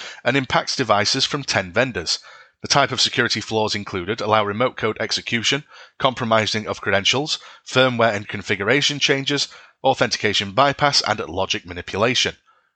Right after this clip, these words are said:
Affected vendors include Honeywell, Motorola, Omron, Siemens, Emerson, Jatect, Bentley, Nevada, Phoenix Contract,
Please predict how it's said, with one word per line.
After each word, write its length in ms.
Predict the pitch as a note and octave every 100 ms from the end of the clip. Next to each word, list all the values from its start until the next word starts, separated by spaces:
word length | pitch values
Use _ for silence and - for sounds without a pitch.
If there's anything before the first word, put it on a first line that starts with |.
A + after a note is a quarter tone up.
| _ -
Affected 360 | D#3+ C3+ B2+
vendors 400 | A2 A2+ G#2+ C#3+
include 360 | A#2 A2+ G#2+ F#2+
Honeywell, 520 | B2+ C#3+ C3+ D3 D#3 _
Motorola, 640 | A2 B2+ A#2 G#2 G#2 C3+ - _
Omron, 400 | A#2 A#2+ C3 D#3 _ -
Siemens, 540 | - B2 A#2+ C#3+ - -
Emerson, 420 | A#2 A#2+ - C#3+ - - - -
Jatect, 600 | C3 - C3 - - - _
Bentley, 460 | - D3+ A#2+ C3+ C3+ _ _
Nevada, 540 | G#2 G2+ B2+ B2 B2+ - - -
Phoenix 360 | E3+ E3 B2
Contract, 600 | - A2+ G2+ A2+ A2 -